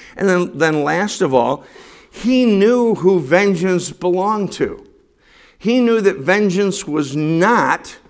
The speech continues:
supposed to be given to his hand. He knew that, that, uh, uh, uh, any comeuppance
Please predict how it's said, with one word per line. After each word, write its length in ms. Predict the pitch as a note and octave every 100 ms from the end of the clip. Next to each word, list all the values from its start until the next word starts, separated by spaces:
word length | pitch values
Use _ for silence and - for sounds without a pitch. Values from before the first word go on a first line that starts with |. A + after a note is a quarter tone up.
| _
supposed 520 | - F3+ F#3 F3 E3+
to 80 | E3+
be 160 | E3
given 380 | D3+ D3 F3+ F#3
to 80 | F3
his 320 | E3+ A3 E3+
hand. 420 | - C#3 G#2 F2 - _ _ - - - -
He 280 | F#3 G#3+ G#3+
knew 320 | G#3 G#3+ G3
that, 480 | E3+ E3 E3 D#3+ C#3+
that, 300 | E3 D#3+ -
uh, 300 | C#3+ C3+ - - - -
uh, 20 |
uh, 960 | C3 B2+ B2+ A#2 G2+ - A#2 A#2 G#2+ - - -
any 680 | - - - F#3+ G#3+ G3 E3
comeuppance 1300 | - - F#3+ F#3 F3+ D#3+ F3+ - - D#3+ A#3 - -